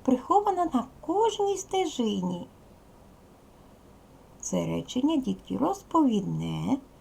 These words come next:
але з захопленням. Передає таке почуття захоплення, тому в кінці поставлено знак оклику. Гра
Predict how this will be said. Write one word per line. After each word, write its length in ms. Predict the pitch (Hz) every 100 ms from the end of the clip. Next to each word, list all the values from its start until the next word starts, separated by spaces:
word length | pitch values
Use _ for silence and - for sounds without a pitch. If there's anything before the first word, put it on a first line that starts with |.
| - - -
але 500 | - 165 165 202 294
з 160 | 320 -
захопленням. 1200 | 311 339 - 247 226 202 202 196 185 180 175 185 - - - - - - - -
Передає 580 | 190 185 175 180 185 180
таке 280 | 180 - 175
почуття 720 | 175 165 - - - 269 349 - - 196
захоплення, 1040 | 175 233 254 - 196 185 185 - 175 175 -
тому 220 | 170 170
в 140 | -
кінці 360 | - - - 254
поставлено 800 | - 320 - 339 339 330 320 320 - - - -
знак 380 | - 156 160 202 - - - - - - -
оклику. 540 | 170 165 - 165 - 185 - - - - - - - - - - - - - - - - - - - - - - - - - - - _ _ _ _ _ _ _ _ _ _
Гра 480 | 160 185 175 180